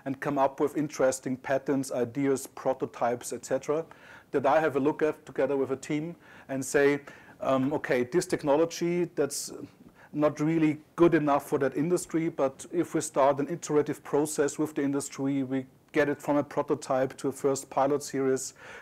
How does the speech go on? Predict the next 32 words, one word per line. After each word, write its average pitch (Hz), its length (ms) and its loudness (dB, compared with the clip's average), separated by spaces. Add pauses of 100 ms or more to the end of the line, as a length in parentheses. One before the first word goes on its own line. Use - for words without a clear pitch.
uh, 131 140 2
we 135 120 2
try 135 300 2
a 139 60 4
first 135 300 0
deployment, 135 680 2
we 131 80 0
try 127 260 0
to 127 120 -4
get 120 200 -2
a 131 60 -2
first 135 300 -2
installation, 127 720 -2 (380)
um, 127 320 0
and 139 180 0
we 151 260 -2 (260)
check 143 280 0
out 135 240 4
where 131 260 2
is 131 100 0
the 131 80 0
market." 120 480 0
Then 131 280 2
I 139 120 0
write 131 200 4
a 123 60 -2
business 156 320 -2
plan, 139 340 0
I 135 40 0
look 135 200 -2
for 131 120 -8
investors, 131 600 -2